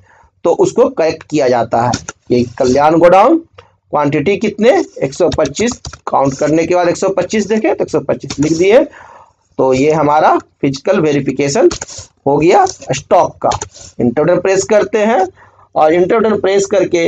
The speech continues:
हम लोग लिख सकते हैं इसका कि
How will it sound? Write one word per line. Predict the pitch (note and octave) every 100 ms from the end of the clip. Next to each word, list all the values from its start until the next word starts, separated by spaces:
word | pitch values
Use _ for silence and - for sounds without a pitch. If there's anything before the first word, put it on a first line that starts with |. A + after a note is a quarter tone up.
| G#3+ - _ _
हम | E3 F3+
लोग | G3 E3+
लिख | A3+
सकते | A#3+ A3+ - G3+ G3
हैं | F#3+
इसका | E3 - G#3+ F#4 E4+ - _ _ _ -
कि | F#3+ F#3 F3+ D#3+ C3+